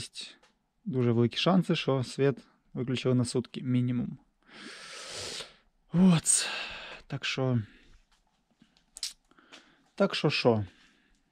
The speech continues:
Щас буду дальше продовжувати займатися цим монстром.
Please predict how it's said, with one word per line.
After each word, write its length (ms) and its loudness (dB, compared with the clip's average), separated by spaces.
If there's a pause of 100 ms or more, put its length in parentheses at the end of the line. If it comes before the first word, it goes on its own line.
(1500)
Щас 340 -2 (1120)
буду 340 2 (320)
дальше 380 4
продовжувати 440 4
займатися 580 4 (960)
цим 360 2
монстром. 680 4